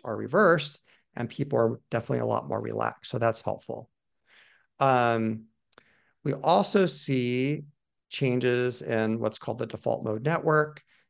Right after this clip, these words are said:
That's the commonly called, like, the monkey mind or the, the, the wandering mind that's has those many thousands of random thoughts throughout the day.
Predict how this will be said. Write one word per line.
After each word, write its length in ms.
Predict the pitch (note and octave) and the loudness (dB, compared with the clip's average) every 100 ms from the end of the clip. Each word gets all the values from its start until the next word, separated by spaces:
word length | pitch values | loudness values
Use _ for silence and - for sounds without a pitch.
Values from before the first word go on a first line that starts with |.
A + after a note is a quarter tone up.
| - | 0
That's 320 | B2 B2 - | 0 0 -4
the 520 | C3 A#2+ A2+ A2 A2 - _ _ _ _ _ _ - | 4 6 8 6 2 -4 _ _ _ _ _ _ -6
commonly 260 | A#2+ A2+ | -4 -2
called, 420 | A2+ A2 G#2 A2+ | -2 0 2 0
like, 160 | A2 G#2 | -4 -6
the 80 | A#2+ | -2
monkey 360 | A#2 C#3 D3 | 0 0 0
mind 540 | C3+ C3 B2+ B2 A#2+ A#2 | 0 2 4 4 2 0
or 100 | A2 | 0
the, 360 | A2 A2+ A#2 - _ | 0 -2 -2 -6 _
the, 240 | A2 A2 - | -4 -4 -4
the 80 | |
wandering 520 | A2+ A#2 B2 B2+ B2 A#2+ | 0 4 4 4 4 2
mind 380 | A#2 A#2 A#2 A2+ | 2 2 0 2
that's 420 | A2 A2 - - _ _ - | 0 -2 -12 -16 _ _ -6
has 220 | A#2 A2+ | -6 -4
those 260 | A#2 G#2+ | -6 -4
many 220 | A#2+ B2 A#2+ | -4 -2 -2
thousands 500 | - A2 A#2 A#2 A2+ | 0 2 2 2 -4
of 140 | A2 | -2
random 300 | A2 A2 G#2+ | 0 2 0
thoughts 380 | - A2 G2+ - | 0 0 0 -8
throughout 360 | C#3 A2 G#2+ | -6 -4 -4
the 80 | - | -4
day. 420 | - D3+ C#3 B2+ | 2 6 6 2